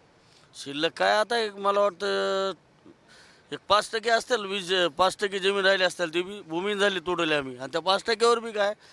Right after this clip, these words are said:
ते चिमणी जाते वरून, ते धूर जातो चिमणीचा, टोटल त्याच्यावर काय राखेचा कचरा पडतो, खालून उडतो पण वरून बी येतो ना,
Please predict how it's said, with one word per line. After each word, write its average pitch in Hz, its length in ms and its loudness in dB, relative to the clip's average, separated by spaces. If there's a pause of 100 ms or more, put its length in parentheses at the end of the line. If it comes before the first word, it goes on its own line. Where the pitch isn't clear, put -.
(160)
ते 147 60 -12
चिमणी 202 380 -8
जाते 196 260 0
वरून, 196 320 0
ते 185 60 -4
धूर 180 200 -6
जातो 175 200 -2
चिमणीचा, 156 440 -8 (500)
टोटल 185 260 -2
त्याच्यावर 190 300 0
काय 170 200 2
राखेचा 170 320 0
कचरा 160 260 0
पडतो, 151 340 -6
खालून 208 220 -6
उडतो 220 240 -4
पण 202 120 -8
वरून 220 320 -4
बी 226 80 0
येतो 214 180 -2
ना, 226 100 -4